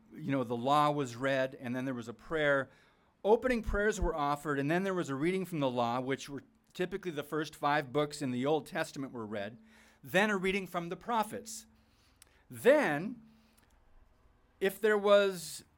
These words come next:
um, an educated person present, they were invited to speak on the subjects related to the readings.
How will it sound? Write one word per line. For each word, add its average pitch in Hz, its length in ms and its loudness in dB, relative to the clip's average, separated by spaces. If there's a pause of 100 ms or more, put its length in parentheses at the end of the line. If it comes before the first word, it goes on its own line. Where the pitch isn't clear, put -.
(160)
um, 147 320 0
an 165 220 -2
educated 202 640 0
person 131 400 -4
present, 123 540 -8 (1500)
they 151 200 0
were 147 140 2
invited 139 360 2
to 147 80 -6
speak 190 320 -2
on 156 100 0
the 143 80 0
subjects 139 580 -2
related 135 580 -2 (160)
to 123 300 -4
the 160 140 -6
readings. 185 540 -2